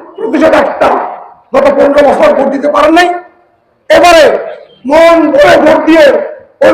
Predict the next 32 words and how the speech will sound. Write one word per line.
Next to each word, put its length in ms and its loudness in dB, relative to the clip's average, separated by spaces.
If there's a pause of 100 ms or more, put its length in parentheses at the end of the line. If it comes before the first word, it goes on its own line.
পনেরো 260 0
বছর 340 2
যে 80 2 (100)
ভোট 220 0
দিতে 140 -2
পারেন 220 2
নাই 180 2 (720)
তারা 260 0
সে 140 -2
প্রতিশোধ 400 -6
দিবেন। 220 -8 (960)
সেখানে 360 0
প্রতিশোধ 340 0
হচ্ছে, 260 -2 (680)
আগে 180 0
তারা 240 2 (580)
দিনের 280 0
ভোট 240 2
রাতে 180 0
নিছে, 240 -2 (600)
বিনা 340 0
ভোটে 160 0
নিছে, 260 0 (540)
আমরা 320 0
তা 160 0
করতে 260 -6
চাই 220 -4
না। 120 -8 (480)
আমরা 340 0 (200)
জনগণকে 640 0 (420)
সাথে 200 -2
নিয়ে, 180 0